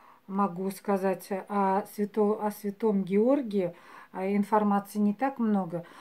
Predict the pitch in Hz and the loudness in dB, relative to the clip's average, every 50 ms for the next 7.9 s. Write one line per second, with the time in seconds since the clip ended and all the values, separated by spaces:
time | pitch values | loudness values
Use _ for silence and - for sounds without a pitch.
0 | - - - 202 202 196 214 269 269 - 208 208 233 226 - 247 233 226 - 214 | -20 -12 -6 -4 -2 0 0 0 0 0 -2 -2 -2 -2 -2 -2 -2 -2 -4 -4
1 | 202 - 208 208 208 220 214 - 240 214 - - 202 196 - 214 214 196 185 214 | -2 0 2 4 4 4 2 0 -6 -6 -6 -6 -8 -2 0 0 0 0 2 2
2 | 220 214 202 190 180 170 160 175 165 165 - - - - - - - - 196 190 | 4 4 4 2 0 -2 -6 -8 -8 -10 -10 -16 -20 -20 -20 -20 -14 -10 -10 -4
3 | 190 - 220 220 - 240 226 220 220 - 226 220 214 233 254 269 262 254 - 220 | 0 0 2 4 4 4 4 4 6 6 8 8 8 8 6 4 2 0 -4 2
4 | 196 214 214 226 226 240 240 233 220 214 214 202 - - - - - - - - | 6 8 8 8 8 6 4 4 4 2 0 0 -4 -12 -20 -20 -20 -14 -8 -4
5 | 190 196 190 190 190 190 190 196 190 - 214 208 190 214 226 240 247 247 - - | 0 0 0 2 0 0 0 -2 -2 0 -2 0 2 4 4 4 4 2 0 -8
6 | 208 190 190 202 220 240 240 240 - 247 233 233 226 226 226 214 - 220 220 220 | -10 -4 2 4 4 4 4 2 2 0 2 2 4 2 2 0 0 -2 -2 -2
7 | - 214 214 - 214 - - 208 214 214 196 190 202 196 - - 202 190 | -4 -8 -6 -6 -6 -2 0 2 2 2 0 -2 -4 -6 -4 -4 -4 -4